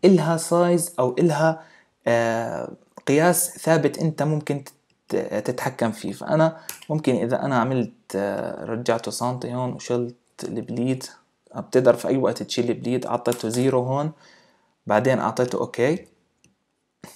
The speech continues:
تمام. تلاقي إنه هون الصفحات عندي إشي بالطول، إشي بالعرض، حسب. طيب، هلأ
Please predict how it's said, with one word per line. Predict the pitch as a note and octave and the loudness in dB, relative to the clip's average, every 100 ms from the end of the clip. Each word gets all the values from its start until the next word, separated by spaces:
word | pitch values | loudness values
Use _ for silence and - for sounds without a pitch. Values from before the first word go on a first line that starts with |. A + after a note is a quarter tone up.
| _ - - - | _ -18 -12 -6
تمام. | A2+ A#2+ F3+ - _ - _ _ _ _ _ _ _ _ _ _ _ _ _ _ _ _ _ _ _ _ - | -4 -2 -4 -6 _ -20 _ _ _ _ _ _ _ _ _ _ _ _ _ _ _ _ _ _ _ _ -4
تلاقي | A2 A2+ - A#2 - | 4 4 4 -4 -4
إنه | B2 B2 C#3+ - _ _ _ _ _ _ - _ - _ - - | -2 -2 -2 -6 _ _ _ _ _ _ -20 _ -20 _ -18 -6
هون | C#3+ C#3+ C3 | -2 0 -2
الصفحات | - - - - C#3+ C#3 C#3 | -6 -4 -4 2 4 4 4
عندي | C3+ B2+ B2 E3+ - _ _ _ _ _ _ _ _ _ _ _ _ _ _ _ - | 0 0 0 -2 -4 _ _ _ _ _ _ _ _ _ _ _ _ _ _ _ -4
إشي | C#3 - | -2 -2
بالطول، | - - - C3 C3 | -6 -6 0 2 2
إشي | - - | -2 -6
بالعرض، | G#2+ G2+ G#2+ C#3+ C#3+ - - _ | -2 2 2 2 0 -10 -16 _
حسب. | - D3 C#3 C#3 - - | -4 0 2 0 -4 0
طيب، | A#2 - - | 0 0 -6
هلأ | - C3 - | 4 4 2